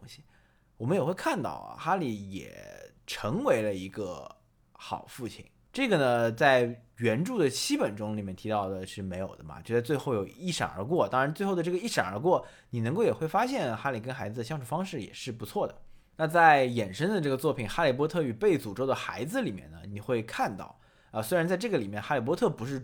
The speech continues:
主角了，他的这个戏份其实比较少的，那这个故事我就不剧透了，因为可能有些人也没有怎么看过，因为它主要是以舞台剧的形式在上演的，然后它没有小说吧，然后我之前看的这个版本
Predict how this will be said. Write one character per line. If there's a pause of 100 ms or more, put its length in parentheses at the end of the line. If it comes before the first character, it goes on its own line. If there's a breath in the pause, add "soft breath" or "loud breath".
主
角
了，
他
的
这
个
戏
份
其
实
比
较
少
的， (380 soft breath)
那
这
个
故
事
我
就
不
剧
透
了，
因
为
可
能
有
些
人
也
没
有
怎
么
看
过，
因
为 (260 loud breath)
它
主
要
是
以
舞
台
剧
的
形
式 (300 loud breath)
在
上
演 (100)
的，
然
后
它
没
有
小
说
吧，
然
后
我
之
前
看
的
这
个
版
本